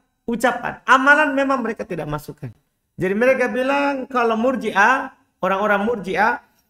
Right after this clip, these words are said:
ini yang buruk ini murjiah, ya,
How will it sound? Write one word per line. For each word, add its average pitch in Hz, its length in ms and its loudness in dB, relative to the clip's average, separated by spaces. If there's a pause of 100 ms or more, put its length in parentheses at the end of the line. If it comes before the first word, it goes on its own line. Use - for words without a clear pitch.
(220)
ini 196 320 0
yang 165 320 -4
buruk 240 320 -2
ini 208 240 -4
murjiah, 170 560 -6 (800)
ya, 202 320 -2